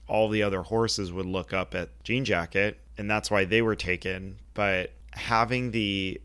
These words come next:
co-star with that mauled face and the silk covering her face from her hat was just terrifying. But, like, that connection of why she was there on this specific day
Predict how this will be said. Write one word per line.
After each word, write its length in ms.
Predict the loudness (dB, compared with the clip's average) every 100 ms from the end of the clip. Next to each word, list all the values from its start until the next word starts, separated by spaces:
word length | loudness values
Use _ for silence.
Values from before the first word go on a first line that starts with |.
| -16 -16
co-star 800 | -2 0 2 0 4 4 4 2
with 220 | -2 -2
that 180 | -4 -4
mauled 380 | -2 -2 -2 -4
face 800 | -2 0 0 -2 -4 -4 -6 -10 -20 -10
and 200 | -6 -2
the 60 | -2
silk 380 | 2 2 0
covering 360 | 0 0 2 -2
her 100 | -4
face 340 | 0 0 0
from 180 | -4 -6
her 80 | -6
hat 420 | -4 -2 -2 -4 -8 -12
was 140 | -6 -4
just 320 | -4 -4 -6
terrifying. 720 | 0 4 4 4 0 0 -2 0
But, 280 | 0 0 -6
like, 180 | -4 2
that 200 | 4 4
connection 400 | 2 -2 0 -2
of 100 | -2
why 380 | 0 2 2 2
she 200 | 0 -2
was 160 | -4 -4
there 200 | -2 -2
on 120 | -2
this 120 | -6 -6
specific 540 | -6 -6 -6 -8 -6
day 460 | -2 -2 -2 -4